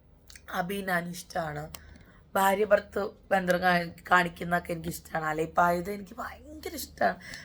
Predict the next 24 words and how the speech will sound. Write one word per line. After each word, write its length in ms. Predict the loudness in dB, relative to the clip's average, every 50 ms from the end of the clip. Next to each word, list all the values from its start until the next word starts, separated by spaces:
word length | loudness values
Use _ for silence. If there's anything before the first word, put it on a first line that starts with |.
| -4 0
ഞാൻ 80 | 2 4 6
പറഞ്ഞ 120 | 6 6
അങ്ങനെ 240 | 6 6 4 2 0 0
ഒരു 100 | 2 4 4 4
ലൈഫൊക്കെ 440 | 4 2 0 -4 -6 -6 -4 -4 -4 -2
ഞാൻ 100 | 0 0
ആഗ്രഹിച്ചിരുന്നു. 800 | 0 0 -2 -2 -4 -6 -8 -8 -8 -8 -8 -8 -8 -8 -10 -12 -14 -16 -18 -20 -20 -20 -20 -20 -20 -20 -14 -8 -6
എന്ന് 120 | -6 -6
വെച്ചാൽ 140 | -6 -6 -6
ഇപ്പോൾ 140 | -6 -2 2 2
പൊട്ട 160 | 0 0 2 2
ലൈഫ് 260 | 4 4 4 2 -4 -6
എന്നല്ല, 260 | -4 -4 -4 -4 -6 -10 -14 -18 -20 -14 -10
നമ്മൾ 180 | -10 -8 -8 -8 -10 -10 -10
ടീനേജിൽ 560 | -10 -8 -6 -4 -4 -4 -4 -6 -6 -6 -6 -6
കുറേ 340 | -6 -6 -6 -4 -4 -4 -2 -2 -2 -2 0
കാര്യങ്ങൾ 380 | 2 2 2 0 -2 -4 -4 -4 -4 -6 -8 -18 -18 -16 -16 -18 -18 -8 _ 4
ആലോചിച്ച് 560 | 6 8 8 6 4 2 -2 -4 -6 -8 -10
കൂട്ടും. 420 | -8 -6 -6 -8 -6 -8 -10 -10 -10 -14 -20 -18 -16
അത് 140 | -16 -16 -18 -20 -20 -20 -20 -8 -4
പണ്ടത്തെ 340 | -4 -4 -2 -4 -4 -2 0
ആഗ്രഹങ്ങളാണ്, 500 | 0 2 2 0 -2 -2 -2 -2 -2 -2 -2 -2
മൈഗ്രേറ്റ് 420 | -2 -4 -4 -4 -4 -4 -4 -6
ചെയ്യണം, 340 | -8 -8 -6 -4 -4 -4